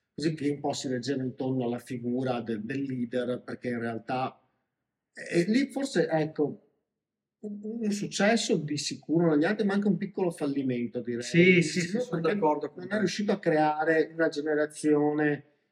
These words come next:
Speaker 1: mm, manageriale, un, una seconda fascia, un terzo
Speaker 2: No, no.
Speaker 1: livello, un secondo
Speaker 2: Lui
Speaker 1: livello.
Speaker 2: era il crono
Speaker 1: Questo
Speaker 2: che,
Speaker 1: è
Speaker 2: che, che strangolava e mangiava i suoi figli e sono
Speaker 1: Nel
Speaker 2: tutti
Speaker 1: partito non è riuscito a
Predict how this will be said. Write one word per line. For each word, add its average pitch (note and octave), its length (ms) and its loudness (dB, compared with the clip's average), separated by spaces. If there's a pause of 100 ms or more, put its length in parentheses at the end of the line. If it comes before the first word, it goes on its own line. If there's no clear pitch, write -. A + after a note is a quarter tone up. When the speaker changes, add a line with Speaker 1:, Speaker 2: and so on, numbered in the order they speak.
(160)
Speaker 1:
mm, D3+ 580 -10
manageriale, D#3 840 4
un, D3+ 720 0 (440)
una E3+ 200 -4
seconda D#3+ 480 4
fascia, D3+ 400 2
un D3+ 100 0
terzo D#3 320 4
Speaker 2:
No, E3+ 60 6
no. E3 60 8
Speaker 1:
livello, D3+ 300 4
un D#3+ 80 0
secondo D#3+ 440 -2
Speaker 2:
Lui D3+ 100 -4
Speaker 1:
livello. D3 160 2
Speaker 2:
era F#3 200 8
il D#3+ 100 2
crono E3+ 380 2
Speaker 1:
Questo F#3+ 320 -4
Speaker 2:
che, D#3+ 240 6
Speaker 1:
è C#3 60 2
Speaker 2:
che, D#3+ 240 -2
che D3+ 180 -4
strangolava D3+ 840 0
e D#3 60 4
mangiava D3 400 0
i D3 60 0
suoi C#3 220 -4
figli F3+ 640 2
e C#3+ 60 2
sono D3 220 -8
Speaker 1:
Nel C3 100 -8
Speaker 2:
tutti G3 420 6
Speaker 1:
partito F#3+ 580 2
non F3+ 240 2
è D#3+ 100 0
riuscito D#3+ 800 -2
a C#3 60 -2